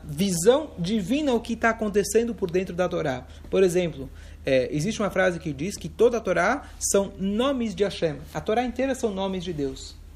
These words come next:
que que é o nome de alguém? Você identifica a pessoa através do nome dela. Então você talvez não perceba, mas você consegue na Torá, através da Torá, você na, tá, na verdade é um mapa pra você entender Deus. É um mapa pra você se conectar com Deus.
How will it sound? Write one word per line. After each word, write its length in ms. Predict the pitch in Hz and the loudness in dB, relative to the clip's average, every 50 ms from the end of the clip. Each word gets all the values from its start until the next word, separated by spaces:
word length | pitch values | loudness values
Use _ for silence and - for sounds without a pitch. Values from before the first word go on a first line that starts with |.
| - - - | -18 -10 -4
que 100 | - 277 | -4 0
que 80 | 254 269 | 2 4
é 20 | |
o 60 | 240 214 | 2 2
nome 240 | 196 190 185 175 | 2 0 -2 -2
de 100 | 165 156 | -2 -2
alguém? 380 | 160 147 139 147 139 165 240 269 - - - - - - - - - - - - - - - - | -2 -2 0 -2 -2 -2 -4 -8 -12 -16 -20 -20 -20 -20 -20 -20 -20 -20 -20 -20 -20 -20 -18 -10
Você 220 | - 143 135 - 180 | -6 -4 -2 -2 -2
identifica 640 | 180 160 180 175 175 185 160 - - 294 294 - 226 | -2 -2 -2 -4 -4 -6 -8 -6 -6 -4 -2 -2 -2
a 40 | |
pessoa 420 | - 208 202 - - 330 339 294 220 | 0 0 -2 -4 -4 -2 0 0 0
através 340 | 214 - 220 202 226 233 233 | 0 0 -2 -2 0 -2 -2
do 100 | 233 220 | -2 -4
nome 220 | 220 214 214 208 | -4 -4 -4 -2
dela. 340 | 185 190 180 165 151 147 - - - - - - - | 0 0 0 0 -2 -4 -8 -10 -14 -20 -20 -6 0
Então 160 | - 214 208 | 2 2 4
você 240 | 190 208 - - 254 | 4 2 2 2 2
talvez 260 | 262 254 226 247 226 | 2 4 4 2 2
não 80 | 240 240 | 2 2
perceba, 640 | 233 226 208 180 - - 226 254 320 330 208 165 160 | 4 4 4 4 4 4 4 4 4 4 2 0 0
mas 160 | 170 175 175 | 0 0 -2
você 220 | 170 170 - 233 | -2 -2 0 0
consegue 420 | 220 226 208 - - 247 247 233 233 | 0 0 0 -2 0 0 0 0 0
na 120 | 208 196 | -2 -2
Torá, 400 | 185 - 185 180 190 247 262 185 | -2 0 0 2 4 4 4 2
através 400 | 139 - 156 151 147 190 226 220 | 0 -2 -2 -2 0 0 0 2
da 80 | 226 214 | 0 0
Torá, 280 | 220 214 208 226 262 | 0 0 0 0 0
você 200 | 254 233 - 226 | 0 -2 -4 -4
na, 160 | 202 214 208 202 | -4 -4 -4 -6
tá, 220 | - - 196 202 | -2 -2 -2 -2
na 180 | 196 143 180 196 | -2 -2 -4 -2
verdade 480 | 180 196 180 208 240 269 220 196 190 - - - - | 0 0 2 2 0 0 0 -4 -6 -10 -12 -10 2
é 120 | - 202 214 | 6 8 8
um 80 | 214 | 8
mapa 560 | 214 220 220 220 233 285 330 330 - 226 220 | 6 4 4 4 6 6 4 4 4 4 4
pra 120 | 220 226 220 | 6 4 4
você 220 | 220 214 - 240 | 2 2 2 2
entender 380 | 247 254 226 262 233 226 247 254 | 0 2 0 -2 0 0 0 0
Deus. 400 | 254 254 202 160 - - - - - - | 0 0 -2 -2 -4 -10 -14 -16 -2 4
É 120 | - 208 220 | 6 6 6
um 80 | 214 | 6
mapa 400 | 214 214 220 247 294 311 - 240 | 4 2 2 2 2 2 0 -2
pra 120 | 185 214 208 | -2 -2 -2
você 280 | 202 196 - 233 233 | -2 -2 -2 -4 -4
se 100 | 226 - | -4 -4
conectar 400 | - 226 208 202 196 - 202 190 | -4 -4 -4 -4 -4 -4 -4 -4
com 140 | 190 202 196 | -4 -4 -4
Deus. 420 | 180 156 147 135 131 - - - | 0 0 0 0 -2 -6 -12 -16